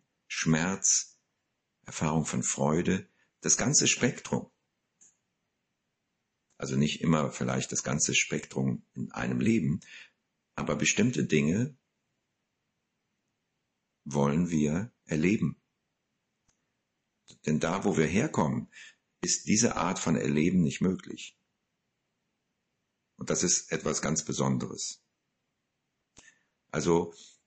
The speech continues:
wenn wir davon ausgehen, haben auch diese Kinder eine Wahl oder eine Wahl gehabt und jetzt leben sie in dieser Situation, die sich aber auch wieder ändern kann, wenn sie erwachsen sind oder so,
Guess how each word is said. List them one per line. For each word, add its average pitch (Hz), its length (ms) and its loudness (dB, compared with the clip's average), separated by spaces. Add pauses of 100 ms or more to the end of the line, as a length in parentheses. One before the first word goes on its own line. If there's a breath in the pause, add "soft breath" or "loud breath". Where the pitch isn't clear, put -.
wenn 76 180 0
wir 76 120 4
davon 92 320 0
ausgehen, 76 580 2
haben 69 240 -2
auch - 280 -6
diese - 260 -6
Kinder 71 600 -2 (580)
eine 76 260 -4
Wahl 58 360 -4 (1000)
oder 67 180 -4
eine 60 220 -2
Wahl 73 300 2
gehabt 69 680 -4 (500)
und 71 280 -4
jetzt - 540 -2
leben 67 300 -2
sie - 120 -2
in 71 100 0
dieser 67 240 -2
Situation, 64 880 -2 (500)
die 76 100 -4
sich 95 280 -4
aber - 220 -2
auch - 220 -2
wieder - 180 0
ändern 90 320 0
kann, - 220 -18 (1900)
wenn 62 120 -12
sie 64 80 -6
erwachsen - 480 -2
sind 64 320 -4
oder - 160 -20
so, - 220 -16